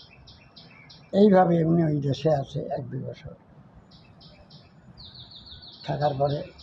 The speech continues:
এই লোকটার স্বাস্থ্য এত হয়ে গেল, এখন আর নিজে লড়তে পারে না, পায়খানা করলে একজন পা ধরতে হয়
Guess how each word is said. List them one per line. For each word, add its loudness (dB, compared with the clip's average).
এই 2
লোকটার 2
স্বাস্থ্য -4
এত -2
হয়ে 0
গেল, 0
এখন 0
আর -2
নিজে 4
লড়তে 0
পারে 0
না, -4
পায়খানা -2
করলে -6
একজন -6
পা -6
ধরতে -6
হয় -6